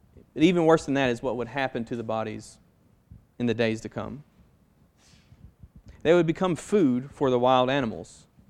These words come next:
such as the jackals mentioned in our verse. Now, if you aren't sure what a jackal is, it's essentially a wild dog closely related to a coyote.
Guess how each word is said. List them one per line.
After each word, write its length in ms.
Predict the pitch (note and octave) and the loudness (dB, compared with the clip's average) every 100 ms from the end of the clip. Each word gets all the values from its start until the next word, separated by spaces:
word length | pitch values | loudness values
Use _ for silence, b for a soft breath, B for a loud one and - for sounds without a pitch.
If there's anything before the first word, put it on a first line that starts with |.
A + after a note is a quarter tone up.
| - - | -20 -6
such 260 | - C3+ | 0 2
as 160 | C3+ B2 | 2 0
the 120 | C3 | -2
jackals 600 | A#2+ D#3+ E3 D3 A2 A2 | -2 0 0 0 -6 -10
mentioned 340 | A#2 A2 - G#2+ | -12 -12 -12 -12
in 80 | G#2+ | -10
our 140 | A2 | -10
verse. 480 | A2+ G2+ D2 - - _ _ _ _ _ _ _ _ _ _ - B B - | -8 -8 -10 -20 -20 _ _ _ _ _ _ _ _ _ _ -20 B B -4
Now, 80 | |
if 80 | B2 | 0
you 80 | C3 | 2
aren't 120 | D#3+ | 0
sure 260 | D#3 E3 E3+ | 2 2 2
what 200 | D#3 C3 | 2 -2
a 40 | |
jackal 460 | B2 C3+ C#3+ D#3 A2+ | 0 0 -2 0 -2
is, 320 | A2 C3+ - | -2 -6 -12
it's 300 | B2+ - - _ _ - | -16 -16 -18 _ _ -20
essentially 400 | - B2 - C3 | -10 -6 0 2
a 60 | |
wild 360 | A#2+ B2 C3 D#3 | 4 6 6 4
dog 280 | B2 A#2+ - | 2 0 -4
closely 480 | - D3+ E3+ - D#3+ | -4 -2 -2 -2 -2
related 600 | D#3 C3 C#3+ C3+ A2+ b b b | 0 2 2 0 -2 b b b
to 100 | - | -6
a 40 | G#2+ | -4
coyote. 520 | - A2+ A#2+ A2+ F#2+ | -2 0 0 -2 -6